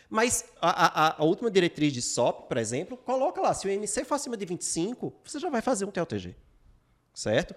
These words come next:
Outra situação, né? Ah, vamos supor que ela é magra, não fez, metabolicamente ela tá ok, glicemia de jejum boa, hemoglobina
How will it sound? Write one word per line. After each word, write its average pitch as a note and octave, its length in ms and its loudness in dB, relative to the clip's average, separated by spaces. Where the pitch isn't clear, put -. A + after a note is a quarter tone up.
Outra A3+ 320 6
situação, E3+ 800 2
né? B2+ 180 4
Ah, F3 140 4
vamos D3 140 -2
supor - 160 -10
que - 60 -6
ela F3 100 0
é - 20 0
magra, F3+ 580 2
não E3 160 -4
fez, F3 380 -6
metabolicamente D3 680 -2
ela C3+ 120 -2
tá C3 120 -2
ok, B2 220 -2
glicemia C#3 320 -2
de B2 60 -2
jejum A#2+ 180 -4
boa, C3 400 2
hemoglobina A#2+ 500 -2